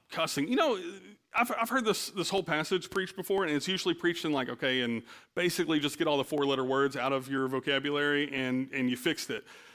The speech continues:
James isn't talking about that. He's talking about how we use our mouth to either build people up or tear them down. He's talking about how sometimes our mouth gets us in trouble and we put our foot in our mouth. And he's saying every time that that happens,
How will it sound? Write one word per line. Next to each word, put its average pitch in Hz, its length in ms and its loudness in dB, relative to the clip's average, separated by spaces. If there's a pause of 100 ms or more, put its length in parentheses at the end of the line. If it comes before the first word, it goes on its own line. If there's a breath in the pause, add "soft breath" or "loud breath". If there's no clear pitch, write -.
(220 loud breath)
James 185 500 0
isn't 175 260 -2
talking 165 320 -4
about 110 200 -4
that. 113 220 -8 (380)
He's 156 200 -2
talking 202 300 2
about 185 180 2
how 170 160 2
we 165 140 2
use 160 260 -2
our 151 60 4
mouth 151 220 0
to 165 80 0
either 147 200 0
build 147 240 0
people 143 300 -2
up 143 120 -2
or 127 60 -2
tear 139 240 0
them 120 140 -2
down. 131 240 0
He's 117 100 -4
talking 165 240 -2
about 147 220 -2
how 151 240 2 (180 loud breath)
sometimes 170 380 2
our 143 80 4
mouth 147 280 2
gets 139 220 -2
us 143 140 -4
in 131 80 2
trouble 147 300 -2
and 123 80 0
we 131 60 0
put 135 140 -4
our 120 80 -2
foot 160 300 -2
in 139 180 -4
our 117 80 -2
mouth. 113 320 -4 (220 loud breath)
And 151 100 2
he's 143 120 2
saying 165 220 2
every 165 240 0
time 180 180 0
that 151 100 0
that 131 160 -2
happens, 127 880 -4